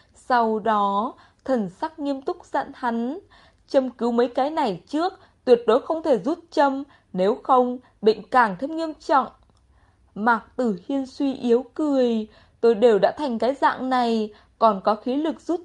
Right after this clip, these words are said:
châm sao?" Thu Vụ bất đắc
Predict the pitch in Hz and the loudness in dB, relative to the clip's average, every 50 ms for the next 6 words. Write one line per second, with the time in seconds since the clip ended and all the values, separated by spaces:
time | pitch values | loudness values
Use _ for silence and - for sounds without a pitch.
0 | - - - 285 277 285 285 _ - - 294 285 285 277 277 285 294 320 _ _ | -6 -2 -2 -2 -2 -4 -8 _ -2 0 0 2 0 0 -2 -4 -6 -12 _ _
1 | _ _ _ _ _ _ _ _ _ _ _ _ _ _ _ _ _ _ _ _ | _ _ _ _ _ _ _ _ _ _ _ _ _ _ _ _ _ _ _ _
2 | _ _ _ _ _ _ _ _ _ - 277 277 269 262 254 226 226 262 269 - | _ _ _ _ _ _ _ _ _ -4 -2 -2 -2 -2 -4 -4 -4 -6 -6 -6
3 | - - 320 294 - 247 330 320 | -4 0 0 0 0 0 -8 -8